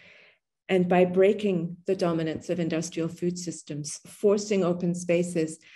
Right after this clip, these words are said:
that a lot of the local food systems were able to respond to when the larger, um, concentrated system started to break down.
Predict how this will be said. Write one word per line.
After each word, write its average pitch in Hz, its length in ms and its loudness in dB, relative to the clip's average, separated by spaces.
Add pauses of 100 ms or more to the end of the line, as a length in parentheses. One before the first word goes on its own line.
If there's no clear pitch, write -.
(160)
that 190 140 2
a 180 80 6
lot 180 180 6
of 190 100 2
the 185 100 2
local 185 440 0
food 170 320 -6
systems - 460 -8
were - 80 -2
able 170 240 -2
to 175 180 -8
respond 190 540 -2
to 147 320 -6 (420)
when 180 280 4
the 170 120 4
larger, 175 640 2 (100)
um, 156 200 -10
concentrated 185 840 -2
system 160 560 -8
started 160 460 -6
to - 80 -14
break 156 300 -8
down. 160 420 -6